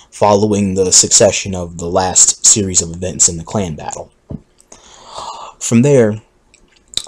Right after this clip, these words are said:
the for-, the effort was really made on A O C's part in order to keep up with Nemesis, but I really do fear that Nemesis was able to successfully overpower them a number of different times,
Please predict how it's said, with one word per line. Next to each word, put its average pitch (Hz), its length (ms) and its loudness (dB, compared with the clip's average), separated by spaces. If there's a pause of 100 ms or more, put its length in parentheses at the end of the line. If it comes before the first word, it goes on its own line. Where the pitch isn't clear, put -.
(200)
the 113 460 4 (320)
for-, 180 320 4
the - 160 4
effort 151 320 4
was 135 240 2
really 135 260 4
made 113 340 6
on 107 280 4
A 113 200 4
O 110 80 6
C's 120 280 4
part 110 240 2
in 104 60 -2
order 104 180 2
to 95 100 -6
keep - 300 -4
up 104 140 2
with 98 120 -4
Nemesis, 101 600 0
but 98 260 -4 (300)
I 104 140 2
really 117 280 4
do 110 160 2
fear 113 200 0
that 95 120 2
Nemesis 107 540 2
was 104 160 0
able 101 240 0
to 95 460 -4
successfully 117 800 2
overpower 107 560 0
them 95 180 -4
a - 20 -6
number 95 340 -4
of 85 80 -8
different 87 380 -10
times, 98 520 -4